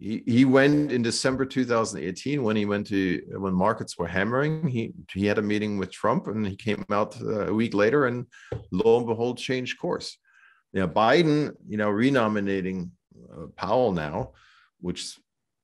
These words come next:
you know, I, I could comment on probably being a political decision more than anything else. Um, he also just made the comment about,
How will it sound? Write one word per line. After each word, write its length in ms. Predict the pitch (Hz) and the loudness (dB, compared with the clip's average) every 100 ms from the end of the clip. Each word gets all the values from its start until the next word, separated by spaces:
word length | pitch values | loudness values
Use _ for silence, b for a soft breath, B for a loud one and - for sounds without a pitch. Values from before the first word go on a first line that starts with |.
| _ _ - | _ _ -16
you 60 | 82 | -14
know, 80 | 60 | -14
I, 300 | 76 - 87 | -16 -10 -10
I 40 | |
could 200 | - 92 | -8 -10
comment 320 | - 98 98 | -4 0 2
on 220 | 90 90 | 2 2
probably 300 | 87 92 92 | 2 2 2
being 200 | 85 87 | 0 -2
a 60 | 80 | -4
political 520 | - 85 107 127 90 | -6 -2 0 0 -2
decision 400 | 80 80 80 80 | -10 -10 -10 -6
more 200 | 87 87 | -2 -2
than 180 | 82 85 | -4 -6
anything 460 | 85 78 80 76 90 | -6 -8 -8 -8 -4
else. 480 | 104 73 110 - - b b b _ - | -4 -4 -10 -12 -18 b b b _ -4
Um, 460 | 90 87 90 - - _ | -2 0 0 -2 -12 _
he 640 | 95 92 95 107 147 123 | -14 -12 -4 2 4 6
also 340 | 85 120 - | 6 4 2
just 240 | 104 101 101 | -2 -2 -2
made 180 | 101 98 | -4 -4
the 80 | |
comment 380 | - 101 92 101 | -8 -4 -2 -2
about, 480 | 92 92 90 92 | -2 0 0 -2